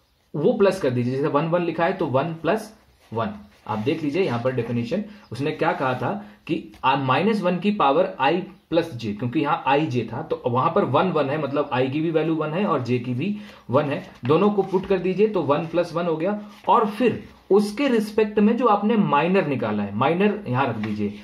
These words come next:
तो ए वन वन के respect में minor एम वन वन होगा। तो अगर हम ए वन वन के respect में देखें तो हमारा जो minor होगा वो कितना होगा? एम वन वन।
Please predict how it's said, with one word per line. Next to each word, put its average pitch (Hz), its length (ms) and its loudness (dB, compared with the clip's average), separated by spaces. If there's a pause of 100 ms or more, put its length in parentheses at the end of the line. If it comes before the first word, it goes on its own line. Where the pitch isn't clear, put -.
(220)
तो - 360 0 (160)
ए 196 120 8
वन 202 160 4
वन 196 220 4
के 202 100 4
respect 175 360 0
में 175 100 -2
minor 135 460 -2
एम 202 180 4
वन 208 160 2
वन 196 140 0
होगा। 175 240 -4 (580)
तो 156 140 2
अगर 165 280 2
हम 190 280 0
ए 185 120 6
वन 190 180 2
वन 185 180 0
के 180 100 -2
respect 165 360 -2
में 160 140 -2
देखें 139 300 2
तो 175 80 -2
हमारा 139 260 0
जो 147 140 -2
minor 143 300 -2
होगा 156 220 0
वो 180 120 -2
कितना 185 280 -4
होगा? 180 340 -2 (300)
एम 175 160 0
वन 185 180 0
वन। 185 180 -6